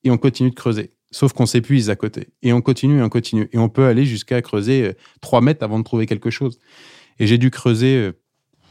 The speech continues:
à tout casser, une quarantaine de centimètres.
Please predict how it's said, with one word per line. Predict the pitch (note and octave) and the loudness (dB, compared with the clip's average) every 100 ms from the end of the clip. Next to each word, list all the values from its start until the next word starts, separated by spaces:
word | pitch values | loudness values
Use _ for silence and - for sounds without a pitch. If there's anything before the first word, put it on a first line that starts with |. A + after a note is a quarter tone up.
| _ _ - | _ _ -16
à | G#2 | -12
tout | - | -8
casser, | - A2+ - B2+ | -4 -4 0 0
une | A2+ F#2+ | 0 -2
quarantaine | A#2 A2 A2 A#2+ | -2 0 0 0
de | A2 | 0
centimètres. | - - G2+ A#2+ - | -2 -2 -2 -2 -4